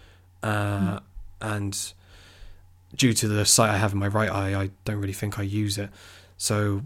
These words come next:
Speaker 1: the sight I have in my
Speaker 2: Light, light, light perception's a bit of a tricky thing to use, to be
Speaker 1: Hmm.
Speaker 2: fair.
Speaker 1: Yeah. Um, no, exactly. But the, uh, sight I have in my right eye, what I've been told is it's ten percent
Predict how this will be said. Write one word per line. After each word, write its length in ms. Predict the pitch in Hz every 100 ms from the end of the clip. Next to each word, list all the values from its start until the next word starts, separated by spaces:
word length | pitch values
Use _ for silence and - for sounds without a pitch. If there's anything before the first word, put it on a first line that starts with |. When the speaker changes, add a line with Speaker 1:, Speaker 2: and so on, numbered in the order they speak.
| - - - - -
Speaker 1:
the 80 | 107
sight 200 | 131 117
I 40 |
have 120 | 110
in 60 | 110
my 80 | 175
Speaker 2:
Light, 220 | 175 -
light, 320 | 202 196 - -
light 240 | 196 190 165
perception's 480 | - 165 143 160 143
a 40 |
bit 100 | 147
of 80 | 143
a 40 |
tricky 320 | 139 165 - 147
thing 180 | 147 139
to 100 | 139
use, 380 | 135 135 139
to 80 | -
be 120 | 143
Speaker 1:
Hmm. 60 | 135
Speaker 2:
fair. 180 | 131 135 - - - - 127
Speaker 1:
Yeah. 240 | 107 101 - - - - - - - -
Um, 600 | 110 110 110 107 107 110 - - - 120
no, 80 | 104
exactly. 580 | 98 107 - 104 101 - -
But 120 | 117
the, 200 | 113 113
uh, 140 | 110 107
sight 260 | - 139
I 80 | 127
have 120 | 127
in 60 | 110
my 140 | 110
right 280 | 104 107 107
eye, 420 | 101 101 101 107 - - - -
what 160 | 120 117
I've 120 | -
been 140 | 113
told 400 | 107 139 143 143
is 180 | 117 110
it's 180 | 104 -
ten 300 | - 139 135
percent 500 | 135 - 107 104